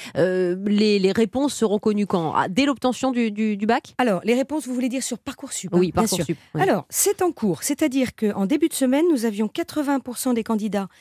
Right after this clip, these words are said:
Speaker 2: qui avaient reçu une proposition d'admission.
Speaker 1: D'accord.
Speaker 2: Vous le savez, ils doivent, euh, à ce moment-là se positionner. Soit ils laissent des vœux en attente parce que ce sont ceux qu'ils, euh, qu'ils préféreraient,
Speaker 1: Mhm.
Speaker 2: soit ils ont déjà fait un choix.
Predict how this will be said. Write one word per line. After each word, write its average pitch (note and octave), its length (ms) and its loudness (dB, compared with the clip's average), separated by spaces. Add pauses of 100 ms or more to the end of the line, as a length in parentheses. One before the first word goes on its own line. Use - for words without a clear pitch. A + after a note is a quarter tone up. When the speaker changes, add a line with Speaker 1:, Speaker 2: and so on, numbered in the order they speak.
(200)
Speaker 2:
qui G#3 100 -4
avaient G3 120 -2
reçu G3 280 -6
une E3+ 80 -4
proposition A#3+ 600 -6
d'admission. F#3 540 -6
Speaker 1:
D'accord. D#3+ 400 -2
Speaker 2:
Vous A3+ 60 -2
le A#3 60 -4
savez, A#3 300 -2
ils G3+ 120 -4
doivent, G3 340 -6
euh, E3+ 220 -8
à F#3 80 -10
ce A3+ 140 -6
moment-là G3+ 440 -4 (320)
se - 140 -4
positionner. A#3 600 0 (360)
Soit A#3 220 -2
ils G#3+ 120 -2
laissent G#3+ 160 0
des G#3 100 0
vœux G#3 140 -4
en G#3 100 -4
attente G#3 360 -6
parce - 160 -12
que E3+ 80 -10
ce - 100 -12
sont F#3 180 -8
ceux G#3+ 300 -2 (400)
qu'ils, A3 240 -2
euh, E3+ 340 -4
qu'ils F3 240 -6
préféreraient, F#3 760 -4
Speaker 1:
Mhm. E3 200 -2
Speaker 2:
soit A#3 140 2
ils F#3 160 -2
ont F3 40 -6
déjà G3 300 -2
fait G3+ 180 -6
un F#3+ 100 -6
choix. B3 280 -10